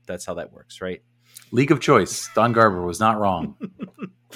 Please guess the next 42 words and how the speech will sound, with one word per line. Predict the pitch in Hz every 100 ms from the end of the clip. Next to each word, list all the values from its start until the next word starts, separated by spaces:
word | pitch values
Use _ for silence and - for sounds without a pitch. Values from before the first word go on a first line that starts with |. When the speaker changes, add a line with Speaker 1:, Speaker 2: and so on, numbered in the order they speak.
| - - - -
Speaker 1:
Uh, | 139 135 123 113 110
it's, | 107 - -
it's, | 120 - - - -
I'm |
trying | 127 208
to, | 208
like, | 160
come | 147 127
up |
with | 113 110
an | 95
analogy | 85 85 85 82
for | 90 82
it. | 82
I |
don't, | 80
I | 85
don't | 80
think | -
I | 78
can | -
do | 76 73
that | -
right | 71 -
now, | 76 78 -
but, | 85 80
um, | 80 80 - _ - - - - _
but | 160
yeah, | 160
but, | 160
uh, | 156 156
first | 196 185 -
I, | 160
I | - 151
wanted | 160 139
to | 143
talk | 147 135
a | 139
little | 131
bit. | 139 143
Obviously, | 117 113 - 120 113
the, | 107 104 104 104 101